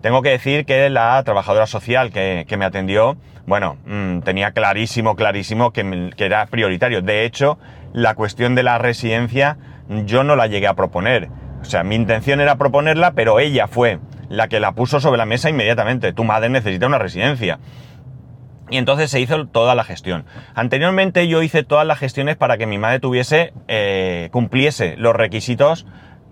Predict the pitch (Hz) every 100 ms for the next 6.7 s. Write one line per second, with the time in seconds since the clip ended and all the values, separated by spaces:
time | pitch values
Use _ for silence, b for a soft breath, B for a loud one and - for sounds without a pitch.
0 | - - 123 120 110 101 98 87 - 120
1 | 113 113 110 113 123 120 143 120 104 98
2 | 107 117 113 110 127 120 101 - 101 95
3 | 90 82 90 98 147 139 113 120 139 165
4 | - 113 127 131 135 156 135 107 B B
5 | 101 - 110 110 110 73 B B B -
6 | - - 123 117 113 113